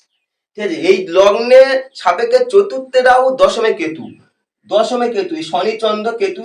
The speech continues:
একই অবস্থান, ঘরে অবস্থান করছে, বৃহস্পতি, শুক্র লগ্ন একই অবস্থান করছে, মঙ্গল,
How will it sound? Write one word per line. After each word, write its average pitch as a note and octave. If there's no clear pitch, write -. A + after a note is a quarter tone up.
একই F3
অবস্থান, G#3+
ঘরে G#3
অবস্থান G#3
করছে, A3+
বৃহস্পতি, F#3+
শুক্র F3+
লগ্ন E3
একই G3
অবস্থান G#3+
করছে, A3
মঙ্গল, F3